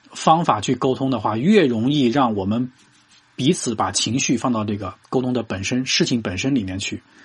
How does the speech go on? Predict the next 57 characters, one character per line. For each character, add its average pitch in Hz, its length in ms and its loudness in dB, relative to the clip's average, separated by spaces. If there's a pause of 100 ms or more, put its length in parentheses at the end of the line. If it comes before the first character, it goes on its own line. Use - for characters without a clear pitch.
(960)
一 165 160 2
旦 240 160 6
人 151 160 4
们 143 160 4
认 202 180 2
为 113 140 0
他 147 160 0
不 160 100 0
答 - 220 2
应 147 160 2
就 127 100 2
会 123 80 4
受 123 100 -2
到 123 140 0
惩 117 240 -2
罚 110 140 0
的 107 80 -2
时 101 160 -8
候， 95 200 -6
他 - 120 -4
就 175 100 2
会 170 140 2
认 156 160 0
为 123 80 2
我 117 200 0
们 95 80 -2
的 117 120 0
请 107 200 -4
求 92 300 -8 (100)
是 - 200 -2
一 120 80 2
种 104 120 -2
命 110 220 0
令， 95 160 -8 (160)
他 - 160 0
就 147 100 4
会 135 200 4
去 110 340 -2 (140)
反 95 260 -8
弹。 98 240 -8 (840)
那 160 120 2
这 - 180 2
个 202 80 6
时 - 160 0
候， 135 280 0 (240)
实 - 160 0
际 185 100 6
上 156 380 2
你 147 80 2
要 156 80 4
消 185 280 2
除 147 160 0
这 147 80 4
种 127 160 2
警 104 220 0
惕 127 160 0
性， 110 300 0